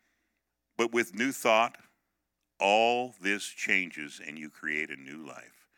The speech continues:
We can't create a new future living in our past addiction to those past emotions.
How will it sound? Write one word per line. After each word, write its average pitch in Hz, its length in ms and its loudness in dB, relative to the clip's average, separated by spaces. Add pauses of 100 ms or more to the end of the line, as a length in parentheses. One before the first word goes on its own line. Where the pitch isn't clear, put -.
(180)
We 82 140 -8
can't 110 340 2
create 117 280 2
a 110 60 2
new 113 180 -4
future 135 520 0
living 95 300 0
in 92 60 -2
our 92 140 2
past 101 500 0 (220)
addiction - 720 -2 (760)
to 90 120 -4
those 76 260 -4
past 78 420 0
emotions. 76 540 -8